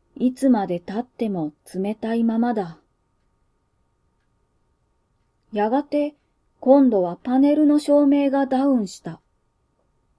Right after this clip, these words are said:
「なんだこりゃ。まさか欠陥自動車じゃないよね。」「すみません。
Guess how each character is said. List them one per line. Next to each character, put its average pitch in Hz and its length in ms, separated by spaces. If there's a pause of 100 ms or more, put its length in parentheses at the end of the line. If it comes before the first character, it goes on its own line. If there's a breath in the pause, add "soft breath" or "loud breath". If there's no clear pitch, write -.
(1300)
「な 233 220
ん 349 40
だ 302 140
こ 226 120
り 190 120
ゃ。 165 240 (460)
ま 180 200
さ 247 160
か 156 220 (100)
欠 165 200
陥 269 240
自 285 180
動 349 160
車 285 160
じ 208 80
ゃ 165 220
な 180 200
い 233 80
よ 190 100
ね。」 208 380 (1800)
「す - 160
み 247 160
ま 269 140
せ 285 280
ん。 226 140